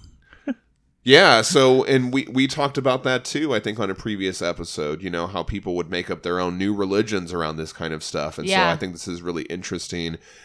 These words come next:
Speaker 1: W-, earlier when we saw them drawing in the sand, they were drawing other religious symbols, and so now they're drawing this one too. And so there's some great stuff in the sketchbook about it. We can talk about it when we get to the end, but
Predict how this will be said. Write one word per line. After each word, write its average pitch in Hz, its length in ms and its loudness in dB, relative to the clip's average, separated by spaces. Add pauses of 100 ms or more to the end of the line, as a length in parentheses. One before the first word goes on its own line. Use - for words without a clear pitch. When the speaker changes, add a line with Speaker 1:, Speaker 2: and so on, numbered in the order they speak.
Speaker 1:
W-, - 220 -16
earlier 107 460 4
when 92 100 -2
we 92 80 -4
saw 92 220 -2
them 90 100 -2
drawing 87 260 -2
in 87 60 -6
the 87 80 -8
sand, 90 260 -6
they 87 60 -2
were 87 100 -2
drawing 87 280 -6 (100)
other 95 240 -2
religious 85 400 -6
symbols, 82 460 -8
and 82 100 -12
so 85 160 -10
now 82 180 -6
they're 80 120 -6
drawing 76 340 -8
this 69 240 -10
one 55 160 -14
too. 62 460 -8 (400)
And 117 180 0
so 113 300 4
there's 113 180 2
some 110 160 -2
great 107 260 0
stuff 104 280 -2
in 98 80 -4
the 87 80 -2
sketchbook 95 560 -2
about 85 260 -2
it. 87 140 -2
We 101 80 -4
can 107 100 -4
talk 90 220 -4
about 85 160 -4
it 82 80 -4
when 80 140 -6
we 85 100 -6
get 85 140 -6
to - 80 -12
the 82 160 -8
end, 85 360 -6
but 85 300 -4